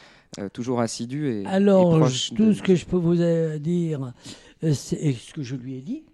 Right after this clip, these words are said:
Speaker 2: parce qu'on n'a rien à cacher, euh, elle est battue par ces deux chevaux qui sont nettement supérieurs, deux champions. Le sien,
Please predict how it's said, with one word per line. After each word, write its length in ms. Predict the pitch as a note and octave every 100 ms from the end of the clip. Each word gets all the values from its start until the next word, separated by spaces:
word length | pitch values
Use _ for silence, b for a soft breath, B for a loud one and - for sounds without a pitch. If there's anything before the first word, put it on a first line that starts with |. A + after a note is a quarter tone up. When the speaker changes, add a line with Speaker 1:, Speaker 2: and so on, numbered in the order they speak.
| -
Speaker 2:
parce 120 | C#3+
qu'on 120 | C#3
n'a 120 | C3 B2+
rien 240 | B2+ B2+
à 60 | A#2+
cacher, 480 | C3+ - G#3+ F4 _ B B B B B E3
euh, 720 | D#3 D3 C#3 C3+ B2+ B2 B2 - -
elle 140 | E3
est 60 | D#3
battue 380 | D3+ C#3+ F3+
par 220 | D#3+ D#3 C3+
ces 160 | D3
deux 160 | B2 C#3+
chevaux 320 | - C#3+ D#3
qui 160 | - C3+
sont 200 | D3 C#3
nettement 380 | D3 D#3+ D#3 C#3+
supérieurs, 680 | D#3 C#3+ C#3 D#3 A#3 D4+ _ b b b b -
deux 300 | B2 B2+ D3
champions. 460 | - C3+ - B3 - _ _ _ b b b b - -
Le 280 | D#3+ D#3+ F#3
sien, 460 | - G#3+ G#3+ F#3+